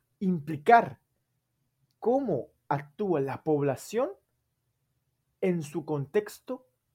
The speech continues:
de vida cotidiana. No solamente tenemos que analizar la problemática en sí, sino cómo se desarrolla y cómo evoluciona día tras día.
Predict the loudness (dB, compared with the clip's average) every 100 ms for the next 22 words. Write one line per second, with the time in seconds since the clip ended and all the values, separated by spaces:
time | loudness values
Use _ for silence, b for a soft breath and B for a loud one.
0 | _ -2 0 0 -2 -4 -4 -6 -8 -4
1 | -4 -4 -6 -16 b b -8 -2 0 0
2 | 0 -4 -4 -4 -4 -6 -4 -4 -4 -4
3 | -4 -6 -6 -6 -6 -4 -6 -6 -6 -6
4 | -6 -12 -16 -16 b b b -8 -6 -6
5 | 0 0 0 -8 -6 -6 -6 -8 -6 -6
6 | -6 -8 -10 b b -14 -2 2 2 0
7 | -2 -2 -4 -4 -2 -2 -2 -10 b b
8 | -18 -12 -8 -2 -2 -2 -6 -6 -8 -10
9 | -8 -6 -8